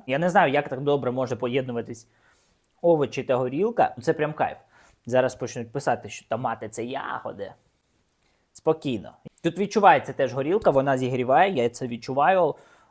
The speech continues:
Е, я відчуваю її у смаку, але при цьому вона настільки добре поєднується з органолептикою самого томату. Я не знаю, це це просто вау.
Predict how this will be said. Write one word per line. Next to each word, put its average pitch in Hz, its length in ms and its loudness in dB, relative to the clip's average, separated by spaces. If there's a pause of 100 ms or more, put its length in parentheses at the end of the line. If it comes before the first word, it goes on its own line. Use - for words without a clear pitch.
Е, 123 160 2
я 131 160 2
відчуваю 156 460 2
її 131 220 -10
у 135 80 -10
смаку, 151 420 -4
але 135 240 2
при 139 160 -10
цьому 180 320 -2
вона 143 240 0
настільки 147 480 -8
добре 131 320 0
поєднується 120 680 -4
з 120 320 2
органолептикою 139 920 -2
самого 135 420 -2
томату. 123 540 -4 (160)
Я 131 160 6
не 185 120 2
знаю, 185 300 10
це 131 920 6 (240)
це 147 100 0
просто 208 340 6
вау. 220 360 10